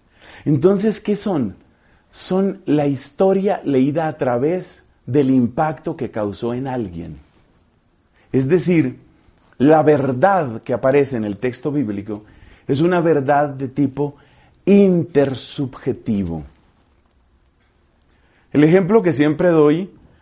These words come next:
también el que presentamos en aquellos programas de televisión de Al Tablero que están transmitiendo por Cristovisión, el ejemplo que siempre doy es el del niño que viniendo a casa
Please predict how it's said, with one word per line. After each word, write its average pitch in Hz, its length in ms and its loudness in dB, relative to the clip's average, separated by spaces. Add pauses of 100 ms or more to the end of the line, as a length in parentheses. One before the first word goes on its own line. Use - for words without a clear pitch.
(440)
también 123 300 2
el 143 100 -2
que 151 100 -2
presentamos 131 880 -2
en 117 120 -4
aquellos 123 340 -4
programas 127 480 -2
de 131 80 0
televisión 107 500 0
de 127 100 0
Al 117 160 -2
Tablero 117 500 2
que 110 60 -8
están 104 440 -6
transmitiendo 110 640 -4
por 110 180 -8
Cristovisión, 98 840 -6 (760)
el 143 120 6
ejemplo 170 300 4
que 185 100 4
siempre 180 380 2
doy 190 200 4
es 180 160 0
el 185 160 0
del 165 180 2
niño 196 460 0 (800)
que 156 260 6
viniendo 160 460 4
a 208 80 0
casa 160 480 -2